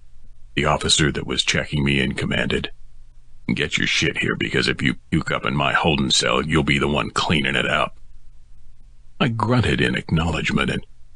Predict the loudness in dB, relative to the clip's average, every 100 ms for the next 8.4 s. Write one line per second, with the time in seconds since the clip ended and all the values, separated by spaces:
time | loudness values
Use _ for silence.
0 | -2 0 2 0 0 2 4 4 2 0
1 | 2 2 2 2 2 2 0 -2 -8 -14
2 | -14 -16 -16 -6 -4 -2 0 2 4 4
3 | 2 4 4 4 2 2 2 2 0 0
4 | 2 2 2 2 2 0 0 0 2 2
5 | -2 -2 0 0 0 2 2 2 0 -4
6 | -10 -18 -18 -16 -10 -4 -4 -2 -2 0
7 | 0 2 4 4 4 2 2 2 2 2
8 | 2 2 0 0